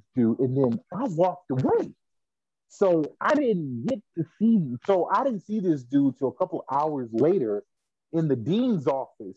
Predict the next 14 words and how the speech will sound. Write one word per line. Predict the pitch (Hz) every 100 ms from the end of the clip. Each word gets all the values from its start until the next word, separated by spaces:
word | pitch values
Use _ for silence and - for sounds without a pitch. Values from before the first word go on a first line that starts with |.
| _
And | 165
this | 180 226
dude | - 110 127 110 113 117
was, | 110 110 127 - _ _ _ _ _ _ _ _ _ _ _ _ _ _ _ _ _
like, | 139 147 127 -
I'm | 233
still | - 180 151
seeing | 139 156 131 110 104
red | 135 113 110 -
for | 107
one, | 104 139 117
but, | 110 98
but, | 127
like, | 127